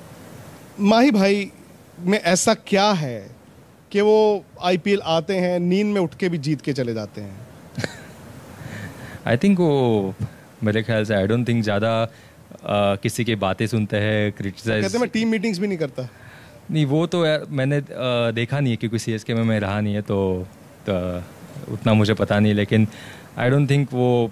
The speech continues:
Speaker 2: प-, ज़्यादा कॉम्प्लिकेट करते चीज़ों को, सिंपल रखते हैं, और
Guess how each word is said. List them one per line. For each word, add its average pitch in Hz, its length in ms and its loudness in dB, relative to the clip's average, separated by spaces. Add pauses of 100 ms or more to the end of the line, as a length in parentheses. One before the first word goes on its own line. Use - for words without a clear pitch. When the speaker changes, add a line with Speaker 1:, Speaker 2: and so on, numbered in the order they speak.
(100)
Speaker 2:
प-, 113 140 2
ज़्यादा 110 220 0
कॉम्प्लिकेट 120 500 -2
करते 113 260 -2
चीज़ों 104 300 0
को, 110 220 -2
सिंपल 113 340 0
रखते 107 300 -4
हैं, 104 180 0
और 107 260 2